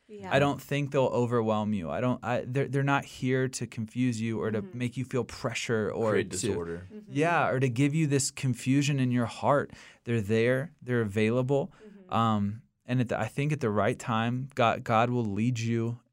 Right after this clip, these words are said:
Speaker 2: into that. So if you're hearing this podcast and maybe you feel this pressure, that's not God. I think the
Speaker 1: Yeah.
Speaker 2: enemy loves to even sneak into conversations like this and make you feel inadequate or like you're missing something or you're confused.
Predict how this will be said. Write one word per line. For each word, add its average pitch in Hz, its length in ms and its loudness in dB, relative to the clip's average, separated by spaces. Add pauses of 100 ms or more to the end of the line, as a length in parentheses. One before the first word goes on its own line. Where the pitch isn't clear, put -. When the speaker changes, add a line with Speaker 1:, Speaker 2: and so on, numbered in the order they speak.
(120)
Speaker 2:
into 127 340 -2
that. 87 280 -6
So 135 120 -2
if 120 120 -4
you're 131 80 2
hearing 151 300 -2
this 135 140 0
podcast 110 560 0
and 107 80 0
maybe 120 200 0
you 147 80 0
feel 135 220 0
this 95 140 -4
pressure, 107 600 -2 (540)
that's 160 260 0
not 147 300 2
God. 92 420 0
I 110 60 -4
think 156 240 0
the 147 80 4
Speaker 1:
Yeah. 127 80 2
Speaker 2:
enemy 147 300 2
loves 117 520 2 (120)
to - 120 -4
even 127 320 2
sneak 131 380 0
into 123 160 2
conversations 113 800 -2
like 107 200 0
this 104 280 -2
and 117 180 -2
make 113 180 -2
you 123 60 -4
feel 113 220 -4
inadequate 104 680 0
or 98 120 0
like 110 180 0
you're 110 80 0
missing 107 360 0
something 104 460 -2
or 87 80 -2
you're 104 200 0
confused. 101 640 -4